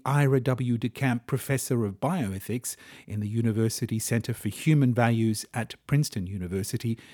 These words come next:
in the United States, as well as being, since two thousand and five, Laureate Professor at the Centre for Applied Philosophy and Public Ethics at the University of Melbourne.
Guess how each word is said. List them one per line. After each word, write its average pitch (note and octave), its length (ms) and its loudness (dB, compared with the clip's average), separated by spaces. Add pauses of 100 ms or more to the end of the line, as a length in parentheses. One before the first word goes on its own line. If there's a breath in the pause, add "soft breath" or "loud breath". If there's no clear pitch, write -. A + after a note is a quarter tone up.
(120 loud breath)
in F#2 120 -6
the F2+ 80 -8
United E2+ 460 -10
States, - 540 0 (320 loud breath)
as D3+ 160 0
well C#4+ 180 2
as - 120 0
being, B2+ 400 4 (120)
since - 320 -6
two C#3+ 200 4
thousand A#2 360 2
and F2+ 120 -6
five, B2 500 2 (260 soft breath)
Laureate C3 500 4
Professor - 560 -6
at A2+ 180 -6
the A2 220 -2
Centre C3+ 360 2
for A#2 180 0
Applied C#3+ 460 2
Philosophy A2+ 640 -2
and G2+ 140 -12
Public - 420 -2
Ethics G2+ 480 -4 (320 loud breath)
at B2+ 140 -8
the B2+ 80 -6
University F#2 540 -2
of E2+ 100 -10
Melbourne. F#2 440 -6